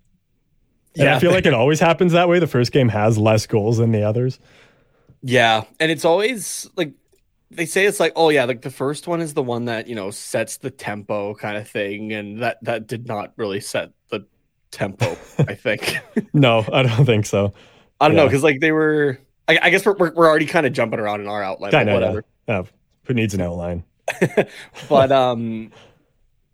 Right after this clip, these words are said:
Speaker 2: 'cause I, I think it was, um, David Amber of Sportsnet was talking with, uh, Matthew Tkachuk before the second game started between the Metro and the Atlantic, and, uh, was like, "Yeah, you know, like, this, like, you know, they, they say, like, the first game sets the, sets the tempo," and, like, you know, it, it got, like,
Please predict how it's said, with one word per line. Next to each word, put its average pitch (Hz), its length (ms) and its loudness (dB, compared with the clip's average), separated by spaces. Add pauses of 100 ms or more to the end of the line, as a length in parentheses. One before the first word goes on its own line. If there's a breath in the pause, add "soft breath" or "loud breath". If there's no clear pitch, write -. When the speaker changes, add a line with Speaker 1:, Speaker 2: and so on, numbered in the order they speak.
(320)
Speaker 2:
'cause 139 220 -2
I, 135 120 2
I 139 120 -4
think 156 160 -2
it - 20 -2
was, 170 240 -2
um, 110 580 0
David 139 260 2
Amber 113 340 -2
of 104 220 -8
Sportsnet 113 500 -6
was 107 100 -10
talking 107 360 -8
with, 107 280 -6
uh, 101 360 -6
Matthew 123 300 -4
Tkachuk - 360 -10
before 110 240 -6
the 104 80 -4
second 113 320 -6
game 107 220 -8
started 101 360 -6
between 107 420 -10
the 98 300 -4
Metro 110 320 -6
and 104 100 -6
the 101 80 -10
Atlantic, 101 540 -10 (560 soft breath)
and, 110 380 -8
uh, 98 320 -6 (380)
was 127 100 -2
like, 110 140 0
"Yeah, 127 120 4
you 117 120 0
know, 110 140 -2
like, 107 120 -2
this, 113 280 -6
like, 104 180 -4 (400)
you 110 80 -14
know, 101 220 -10 (160)
they, 107 120 -2
they 131 120 0
say, 131 180 4
like, 113 120 0
the 110 80 -6
first 110 280 -6
game 107 220 -4
sets 104 240 -6
the, 110 340 -4
sets 117 180 -6
the 127 80 -4
tempo," 110 460 -2
and, 113 100 -4
like, 101 140 -6
you 117 60 -6
know, 107 220 0
it, 113 120 -4
it 120 160 -4
got, 127 220 2
like, 131 240 -2